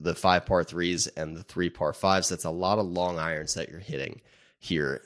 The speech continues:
Um, now it's firm and fast conditions. The course may,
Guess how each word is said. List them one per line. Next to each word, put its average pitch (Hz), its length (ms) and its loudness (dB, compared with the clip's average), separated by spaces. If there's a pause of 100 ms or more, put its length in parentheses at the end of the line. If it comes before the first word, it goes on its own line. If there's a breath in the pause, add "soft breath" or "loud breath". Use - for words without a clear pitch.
(140)
Um, 82 440 2
now 87 280 2
it's 78 180 -2
firm 90 220 2
and 80 100 -4
fast 82 240 2
conditions. 92 600 0
The 76 60 -14
course 90 420 -4
may, 92 580 2